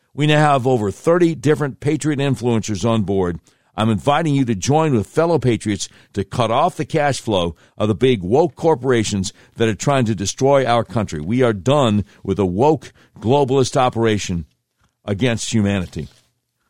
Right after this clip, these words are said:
Each of us can take market share away from these businesses that have enjoyed unfair advantages. We can choose to help each other by shopping family-owned,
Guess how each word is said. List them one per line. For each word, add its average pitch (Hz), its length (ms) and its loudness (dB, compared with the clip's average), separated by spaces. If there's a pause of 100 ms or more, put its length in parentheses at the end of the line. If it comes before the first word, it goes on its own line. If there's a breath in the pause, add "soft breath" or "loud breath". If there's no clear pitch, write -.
(220)
Each 165 220 2
of 165 80 4
us 127 140 -2
can 123 100 0
take 143 220 0
market 139 340 0
share 143 240 2
away 123 220 6
from 123 160 -2
these 104 120 -2
businesses 110 640 -2 (420)
that 117 160 0
have 120 80 2
enjoyed 127 460 4
unfair 135 420 2
advantages. 107 680 0 (840)
We 127 140 0
can 120 160 0
choose 180 380 -2
to 123 120 -2
help 180 460 0
each 131 240 -2
other 80 340 -2 (1600 soft breath)
by 123 140 2
shopping 151 460 0
family-owned, 147 760 0